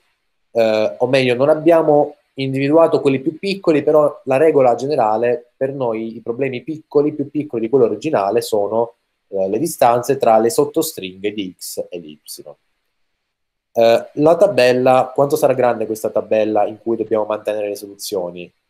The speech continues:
E beh, eh, ragazzi, eh, abbiamo, eh, due dimensioni, una I che va da zero a M e una J che va da zero a N,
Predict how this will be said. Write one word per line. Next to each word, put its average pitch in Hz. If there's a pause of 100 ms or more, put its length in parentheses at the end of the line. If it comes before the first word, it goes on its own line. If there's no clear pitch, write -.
(240)
E -
beh, 131
eh, 104
ragazzi, 104
eh, 95
abbiamo, 123 (360)
eh, 110
due 113 (140)
dimensioni, 98 (420)
una 104
I 180
che 117
va 113
da 104
zero 113
a 127
M 123
e 127
una 120
J 120
che 113
va 110
da 107
zero 98
a 123
N, 95